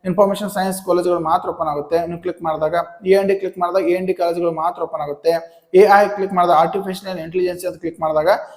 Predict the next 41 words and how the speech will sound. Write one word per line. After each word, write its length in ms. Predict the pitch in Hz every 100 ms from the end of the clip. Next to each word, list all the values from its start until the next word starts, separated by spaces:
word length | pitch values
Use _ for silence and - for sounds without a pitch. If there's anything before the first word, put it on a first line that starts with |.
| -
ಅಲ್ಲಿ 160 | 190 202
ಎ 40 | 214
ಐ 20 | 214
ಕಾಲೇಜ್ಗಳು 300 | 190 190 180 165
ಮಾತ್ರ 160 | 180 175
ಓಪನ್ 160 | 165 151
ಆಗುತ್ತೆ. 220 | 147 190 170
ಆ 40 | 180
ಒಂದು 160 | 190 196 196
ಕಾಲೇಜ್ 220 | 165 165 -
ಪ್ರಕಾರ 220 | 160 156 170
ಆಪ್ಷನ್ 220 | 151 160 156
ಎಂಟ್ರಿ 180 | 156 170
ಮಾಡ್ತಾ 200 | 147 143 151
ಹೋಗ್ಬೇಕಾಗುತ್ತೆ. 540 | 147 - 147 151 208 233 - - _ _ -
ಇಲ್ಲಿ 180 | 240 269 233
ಆಪ್ಷನ್ 240 | 202 - 254
ಎಂಟ್ರಿ 200 | 247 254 208
ಮಾಡುವಾಗ 320 | 196 175 165 202
ಇಲ್ಲಿ 140 | 202 180
ಮುಖ್ಯವಾಗಿ 300 | 190 208 196
ವಿದ್ಯಾರ್ಥಿ 300 | 170 170 170 170
ಗಮನಿಸಬೇಕು, 480 | 165 165 - 165 254 - - - _ 208
ಎರಡು 140 | 233 247
ಅಥವಾ 160 | 247 233
ಮೂರು, 140 | 214 214
ನಾಲ್ಕು, 160 | 208 208 208
ಐದು 140 | 208 196
ಅಥವಾ 160 | 202 185
ಹತ್ತು 220 | 208 240 208
ಕಾಲೇಜ್ಗಳನ್ನ 420 | 196 196 196 185
ಹಾಕಿದಾಗ 320 | 170 175 165 196
ನೀವು 120 | 226 196 -
ಸೇವ್ 180 | 214 208
and 80 | 202
ಸಬ್ಮಿಟ್ 280 | 160 175 170
ಅಂತ 100 | 160 -
ಕೊಡ್ತಾ 220 | 156 156 165
ಇರಬೇಕು. 340 | 156 151 - 151 - _ _ _ _ -
ಪ್ರತಿ 200 | 170 208 185
ಎರಡು 140 | 185